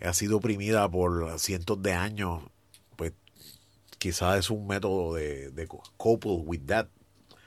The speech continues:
Pero, este, si haces un movimiento que tú ves que tiene apoyo de la gente y te pones a robarte los chavos, pues, contra, ¿sabes? Pues, pues,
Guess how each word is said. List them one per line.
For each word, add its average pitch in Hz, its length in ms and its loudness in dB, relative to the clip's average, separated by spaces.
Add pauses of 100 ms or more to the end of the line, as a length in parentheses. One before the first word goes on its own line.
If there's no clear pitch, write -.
(240)
Pero, 151 480 6 (440)
este, 87 880 0 (920)
si 98 260 4
haces 117 300 8
un 131 220 6
movimiento 139 800 8
que 92 160 4
tú 98 160 2
ves 107 120 6
que 117 140 2
tiene 127 200 0
apoyo 127 380 6
de 127 60 6
la 123 120 6
gente 107 480 0 (560)
y 85 140 -2
te 92 160 2
pones 95 300 -2
a 117 160 8
robarte 117 400 6
los 117 120 4
chavos, 127 460 8 (720)
pues, 85 300 0
contra, 131 640 -2
¿sabes? 92 300 0
Pues, 87 240 2 (600)
pues, 82 160 -6